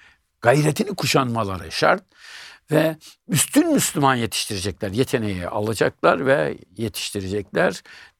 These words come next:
Dünya ve ahiret dengesini kurmaları şart. Dolayısıyla biz bu sistemi yeniden kurabiliriz.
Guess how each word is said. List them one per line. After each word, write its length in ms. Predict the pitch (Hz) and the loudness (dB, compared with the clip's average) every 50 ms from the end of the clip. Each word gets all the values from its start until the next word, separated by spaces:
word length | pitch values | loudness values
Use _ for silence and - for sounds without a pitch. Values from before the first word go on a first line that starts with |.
| - | 0
Dünya 460 | 123 143 175 190 190 - - 247 220 160 | 0 2 2 2 2 2 2 4 4 4
ve 60 | 143 | 4
ahiret 600 | 135 131 127 120 113 120 151 214 - _ _ - | 4 4 4 2 0 -2 -6 -8 -10 _ _ -2
dengesini 640 | 143 135 131 127 123 127 101 - 143 143 160 185 - | -2 0 0 0 -2 -2 -2 -2 -2 -4 -4 -4 -4
kurmaları 600 | - - 127 110 110 110 110 104 107 104 117 117 | -4 -4 -2 2 4 4 4 4 4 2 0 0
şart. 300 | - - 113 90 76 - _ - _ _ _ - - - _ _ _ - | 0 0 0 0 0 -4 _ -20 _ _ _ -20 -20 -20 _ _ _ -2
Dolayısıyla 460 | 160 185 190 156 - - 143 147 139 | 0 2 2 0 0 -2 -2 -2 -2
biz 260 | 151 147 135 135 147 | -2 -4 -6 -8 -4
bu 120 | 151 190 | -4 -2
sistemi 500 | 180 - - - 139 - - 147 135 143 | 0 0 0 2 2 4 4 4 4 4
yeniden 380 | 151 175 160 131 113 123 127 117 | 4 4 4 4 2 0 0 0
kurabiliriz. 720 | - - 127 123 110 113 120 139 139 147 160 151 - - | -2 0 0 2 2 2 0 0 0 -2 -2 -4 -8 -10